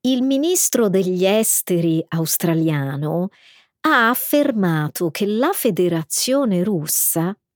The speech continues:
deve essere ritenuta responsabile delle sue violazioni del diritto internazionale, in particolare alla luce dell'invasione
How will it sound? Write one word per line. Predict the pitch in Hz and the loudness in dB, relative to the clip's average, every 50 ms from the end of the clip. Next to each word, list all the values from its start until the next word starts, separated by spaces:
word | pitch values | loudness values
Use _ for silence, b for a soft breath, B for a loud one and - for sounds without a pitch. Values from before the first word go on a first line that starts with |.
| _ _ | _ _
deve | - 294 294 262 202 175 160 180 208 233 247 | 0 0 2 2 2 2 0 0 2 2 2
essere | 220 170 160 - - - - 180 170 170 165 175 180 190 | 2 2 0 0 -2 -4 -2 0 0 2 2 2 0 2
ritenuta | 220 269 302 311 - - 262 240 214 196 175 160 151 151 - - 170 160 170 | 0 0 0 0 0 0 0 2 2 0 0 -2 -2 -4 -2 -2 0 0 0
responsabile | 175 208 262 320 339 311 - - - - 180 175 175 170 - - - 233 233 240 247 240 226 247 247 254 254 254 B B B B B B B B B | 2 2 2 2 2 0 0 -2 -4 -4 -2 -2 0 0 0 0 2 2 2 2 0 0 0 0 0 2 0 0 B B B B B B B B B
delle | - 349 359 330 311 311 320 302 | -4 0 0 2 2 2 2 2
sue | - - - - 220 196 196 208 226 247 - _ _ | 0 0 -2 -2 -2 -2 0 0 0 0 -2 _ _
violazioni | - 175 160 165 175 160 156 160 175 226 269 - - - - 214 180 156 147 143 143 147 165 185 - _ _ | -6 -2 0 2 2 4 4 4 2 2 0 0 0 0 2 2 2 2 0 0 -2 -2 -4 -6 -6 _ _
del | - 202 233 233 220 | -6 -2 0 0 0
diritto | 214 254 254 240 175 139 131 - - 196 | 0 0 2 2 0 0 -2 -4 -2 -2
internazionale, | 196 185 165 - 165 147 139 139 135 135 - - - - 139 139 143 135 131 131 131 131 127 135 139 147 B B B B B B B B B B - 349 381 381 392 392 | 0 0 0 -2 -2 -2 -2 -4 -4 -4 -4 -4 -4 -2 -2 -2 -2 -2 -2 -4 -4 -4 -4 -4 -6 -6 B B B B B B B B B B 0 2 4 4 4 2
in | 370 320 233 | 2 0 0
particolare | - 202 175 170 160 - - 247 247 233 - - 190 170 160 156 151 139 131 127 - - 131 127 139 151 160 175 196 220 - _ _ _ B B B B B B - | 0 0 0 0 -2 -4 -4 -4 -4 -2 -2 0 0 2 2 2 0 0 -2 -4 -4 -4 -4 -2 0 0 0 0 0 -2 -4 _ _ _ B B B B B B -4
alla | - 262 226 226 233 254 294 | -2 0 2 2 2 2 2
luce | 302 262 240 202 190 214 - - - 302 311 339 - _ _ | 2 2 2 0 0 0 -2 -2 0 0 0 -2 -4 _ _
dell'invasione | _ _ 151 160 175 151 151 147 151 156 160 165 160 165 233 254 240 - 175 170 139 147 147 180 220 240 190 147 - | _ _ 0 2 2 2 2 0 0 0 0 0 2 2 2 2 2 0 0 0 -2 -2 -2 0 0 0 0 -2 -4